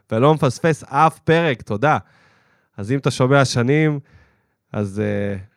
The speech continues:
אני אזכיר לך פה כמה הפודקאסט הזה היה מצחיק בעבר. בעבר, אה, כשהתחלנו את הדבר, היה לנו עוד פתיח של, אה, אמינם,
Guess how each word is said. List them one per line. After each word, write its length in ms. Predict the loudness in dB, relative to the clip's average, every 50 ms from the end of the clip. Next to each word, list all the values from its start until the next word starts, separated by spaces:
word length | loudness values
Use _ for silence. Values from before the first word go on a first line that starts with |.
| _ _ _ -16
אני 180 | -12 -8 -8
אזכיר 280 | -8 -10 -8 -6 -6 -6
לך 160 | -2 -2 -2 2
פה 200 | 4 4 6 6 4
כמה 280 | 4 4 4 4 4
הפודקאסט 500 | 4 4 2 2 2 2 0 -2 0 0
הזה 460 | -2 -2 0 2 2 2 2 0 0 0
היה 160 | 0 0 0
מצחיק 460 | 0 0 -2 -4 -6 -6 -4 -4 -2
בעבר. 540 | 0 0 2 2 2 2 2 2 2 0 0
בעבר, 540 | -2 -2 -2 -2 0 0 0 0 0 0 -2
אה, 260 | -2 -4 -4 -6 -8 -10 -12 _ _ _ _ _ _
כשהתחלנו 500 | -8 -6 -6 -6 -2 0 2 2 2 2
את 80 | 2 2
הדבר, 360 | 2 2 2 2 2 2 2
היה 160 | 2 2 2
לנו 180 | 2 2 4 2
עוד 140 | 2 2 0
פתיח 460 | -4 -6 -4 0 0 2 2 0 -2
של, 380 | -4 -4 -4 -4 -4 -4 -6 -6
אה, 220 | -6 -8 -8 -10 -12 -16 _ _ _ _ _ _ -6 -2 -2
אמינם, 520 | 0 0 0 2 4 4 4 4 4 2